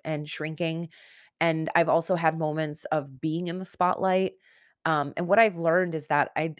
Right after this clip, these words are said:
I actually, I don't think it's, this is something I was born with, but it's something that was conditioned into me, but it does make me uncomfortable to be in the spotlight.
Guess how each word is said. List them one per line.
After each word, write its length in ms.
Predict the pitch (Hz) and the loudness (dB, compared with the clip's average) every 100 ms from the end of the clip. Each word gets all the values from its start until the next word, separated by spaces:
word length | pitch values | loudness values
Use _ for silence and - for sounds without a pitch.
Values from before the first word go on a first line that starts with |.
| _ | _
I 100 | 156 | 0
actually, 640 | 175 208 - 180 160 147 143 _ _ _ _ _ _ _ _ - - - | 2 0 -2 -4 -2 -4 -10 _ _ _ _ _ _ _ _ -20 -20 -4
I 120 | 196 | -2
don't 160 | 185 180 | 0 -2
think 140 | 220 185 | -4 -6
it's, 120 | - | -6
this 160 | 175 | -8
is 80 | 156 | -6
something 240 | 165 156 151 | -6 -4 -4
I 80 | |
was 140 | 139 139 | -4 -6
born 360 | 135 139 170 | -4 -2 -2
with, 260 | 220 330 381 | 0 -2 -2
but 100 | - | -4
it's 120 | 156 - | -4 -4
something 280 | 165 160 | -6 -4
that 100 | 147 | -4
was 120 | 135 - | -6 -8
conditioned 500 | 165 151 151 147 - | -6 -4 -4 -6 -8
into 280 | 147 - | -8 -8
me, 200 | 202 226 254 | -6 -4 0
but 160 | 190 | 0
it 120 | 165 | 0
does 180 | - 254 | -2 -4
make 160 | 240 226 | -6 -8
me 100 | 208 | -4
uncomfortable 580 | 170 165 151 139 151 139 | -4 -4 -10 -8 -4 -4
to 80 | 139 | -4
be 140 | 139 | -6
in 100 | 135 | -6
the 80 | 135 | -8
spotlight. 580 | - 123 - 135 131 | -6 -4 -2 0 -2